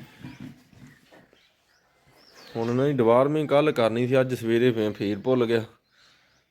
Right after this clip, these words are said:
ਤੇ ਮੈਨੂੰ ਐਂ ਸੀਗਾ ਕੱਲ੍ਹ ਸ਼ਾਮ ਨੂੰ ਰਹਿ ਗਈ ਸੀ, ਮੈਂ ਕਿਹਾ ਅੱਜ ਸਵੇਰੇ ਕਰ ਦਾਂਗੇ। ਚਲੋ ਅੱਜ ਸਵੇਰੇ ਫੇਰ ਰਹਿ ਗਈ। ਤੇ ਬਾਕੀ ਓਕੇ ਆ ਜੀ। ਸਾਹਿਲ ਸੰਧੂ ਵੀਰ ਕਹਿੰਦਾ,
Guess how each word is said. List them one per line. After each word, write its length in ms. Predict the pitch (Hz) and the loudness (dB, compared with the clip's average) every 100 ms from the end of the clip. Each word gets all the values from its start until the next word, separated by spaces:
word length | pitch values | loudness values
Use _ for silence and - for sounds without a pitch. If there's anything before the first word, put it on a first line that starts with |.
| _ - | _ -12
ਤੇ 340 | 110 104 101 98 _ _ - | -6 -6 -6 -10 _ _ -8
ਮੈਨੂੰ 300 | 110 120 123 | -2 2 4
ਐਂ 120 | 127 127 | 4 2
ਸੀਗਾ 200 | 120 131 | 0 2
ਕੱਲ੍ਹ 180 | 135 | 2
ਸ਼ਾਮ 320 | 131 120 113 117 | 2 2 2 2
ਨੂੰ 120 | 123 | 2
ਰਹਿ 160 | 101 | 2
ਗਈ 140 | 113 135 | 0 -2
ਸੀ, 120 | 131 | -2
ਮੈਂ 160 | 123 120 | -2 0
ਕਿਹਾ 120 | 127 | 0
ਅੱਜ 100 | 120 | -2
ਸਵੇਰੇ 360 | - 104 104 | -4 0 0
ਕਰ 200 | 110 127 | 2 2
ਦਾਂਗੇ। 300 | 123 135 123 110 - _ | 2 0 -2 -6 -16 _
ਚਲੋ 240 | 110 107 | -6 -4
ਅੱਜ 100 | 101 | -4
ਸਵੇਰੇ 280 | 101 104 101 | -6 -6 -6
ਫੇਰ 220 | 95 98 | -6 -6
ਰਹਿ 160 | 95 95 | -4 -4
ਗਈ। 140 | 101 92 _ _ _ _ _ _ - - - - _ _ _ _ _ _ | -6 -14 _ _ _ _ _ _ -20 -20 -20 -20 _ _ _ _ _ _
ਤੇ 420 | - 110 113 113 107 - - _ _ - - - - - _ _ _ _ _ _ _ _ - | -8 -4 -4 -4 -6 -16 -20 _ _ -20 -20 -20 -20 -20 _ _ _ _ _ _ _ _ -6
ਬਾਕੀ 320 | 123 - 151 | -6 -4 -2
ਓਕੇ 300 | 143 139 151 | -2 2 2
ਆ 60 | |
ਜੀ। 100 | 151 | 4
ਸਾਹਿਲ 360 | 156 143 139 147 | 2 4 4 4
ਸੰਧੂ 300 | 151 156 170 | 2 2 2
ਵੀਰ 180 | 160 156 | 2 2
ਕਹਿੰਦਾ, 480 | 165 170 170 165 | 4 4 6 4